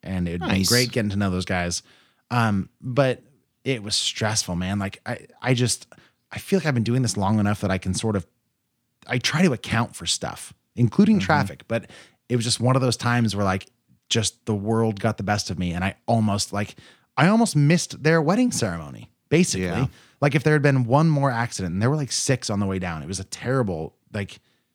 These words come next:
Speaker 1: just, I don't know, Labor Day weekend and people driving like nincompoops.
Speaker 2: Mm-hmm.
Speaker 1: There were, like, six, like, I saw a car flipped upside down on the freeway.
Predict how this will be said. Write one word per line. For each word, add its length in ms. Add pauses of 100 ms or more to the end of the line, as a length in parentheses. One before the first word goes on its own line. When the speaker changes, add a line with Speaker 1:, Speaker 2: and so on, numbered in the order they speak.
(180)
Speaker 1:
just, 380 (280)
I 140
don't 140
know, 120
Labor 300
Day 140
weekend 360
and 280
people 240
driving 360
like 200
nincompoops. 800 (560)
Speaker 2:
Mm-hmm. 320
Speaker 1:
There 80
were, 80
like, 120
six, 300
like, 180
I 60
saw 240
a 60
car 260
flipped 480
upside 360
down 220
on 120
the 80
freeway. 400